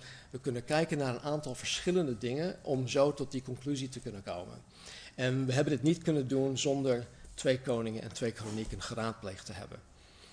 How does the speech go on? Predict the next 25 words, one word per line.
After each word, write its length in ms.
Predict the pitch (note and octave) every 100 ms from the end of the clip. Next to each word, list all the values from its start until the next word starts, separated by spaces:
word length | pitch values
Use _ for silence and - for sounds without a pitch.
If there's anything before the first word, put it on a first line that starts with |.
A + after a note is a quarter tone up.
| - - - -
Nou, 140 | - C3+
Zefania 480 | D#3+ F#3+ G#3+ F3 B2
is 140 | C3
een 180 | D3 C3
bijzondere 380 | C3+ E3 D3+ A2+
naam. 360 | A2 C#3 C4+ - - - - -
Zijn 260 | - C3+
naam 240 | C3+ D#3 D#3+
betekent 760 | C#3+ - E3+ F3 E3+ C#3 - A#2+
de 160 | C3
Heere 640 | A2+ A#2 D#3 F#3 E3+ C#3+ C3 - - -
beschut, 800 | - B2 - - - F#3 - - - - -
of 180 | - B2+
de 100 | B2+
Heere 240 | B2+ C3
verbergt, 720 | A#2+ B2+ F#2 - A2+ D3 F3+ C#3+
of 80 |
de 100 | -
Heere, 360 | A#2 B2 A#2 A2 - - - - -
ehm, 320 | A2+ A2 - A2+ A2 - - - - -
nou, 160 | B2+ A#2
de 100 | B2+
verbergt, 560 | - B2+ A#2 C#3 F#3
laat 120 | C#3
ik 120 | B2+